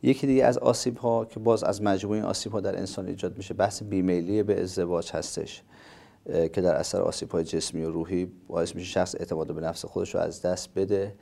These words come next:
و همچنین آمادگی‌های جسمی، روحی، روانی و جنسی خودش رو از دست بده. برای اینجور افراد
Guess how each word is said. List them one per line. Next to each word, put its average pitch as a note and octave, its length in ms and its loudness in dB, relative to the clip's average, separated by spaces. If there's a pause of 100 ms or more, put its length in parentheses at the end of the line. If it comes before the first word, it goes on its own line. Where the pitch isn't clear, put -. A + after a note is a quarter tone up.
(380)
و F2+ 60 0
همچنین G#2 360 0
آمادگی‌های F#2 1000 2
جسمی، E2+ 760 0
روحی، E2 600 -2
روانی D#2+ 560 -2
و E2 100 -2
جنسی E2 480 -2
خودش D#2 340 -6
رو D#2 60 -2
از D#2+ 200 -4
دست G2+ 240 -2
بده. G#2+ 140 -2
برای G#2+ 360 0
اینجور G#2+ 320 -2
افراد G#2 400 0